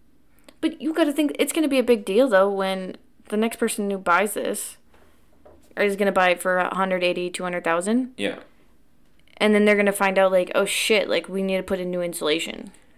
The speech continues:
Speaker 2: Yeah, but most people don't look at that, 'cause look at, like,
Speaker 1: Okay, but there's not gonna be any point in time, though,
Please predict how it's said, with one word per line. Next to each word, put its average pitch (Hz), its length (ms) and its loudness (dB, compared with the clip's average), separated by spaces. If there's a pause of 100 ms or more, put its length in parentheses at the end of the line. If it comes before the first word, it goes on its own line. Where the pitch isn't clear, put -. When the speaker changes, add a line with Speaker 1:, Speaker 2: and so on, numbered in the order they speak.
(460)
Speaker 2:
Yeah, 170 320 4
but 165 140 -2
most 196 280 -2
people 165 260 -8
don't 107 260 -4
look 87 180 -10
at 87 160 -10
that, 85 400 -8
'cause 147 220 -8 (760)
look 196 260 2
at, 220 140 2
like, 156 580 4 (340)
Speaker 1:
Okay, 233 200 6
but 208 200 0
there's 269 220 4
not 285 160 4
gonna 285 160 0
be 233 240 0
any 196 200 0
point 190 280 -2
in 180 220 -8
time, 165 440 -2
though, 110 300 -6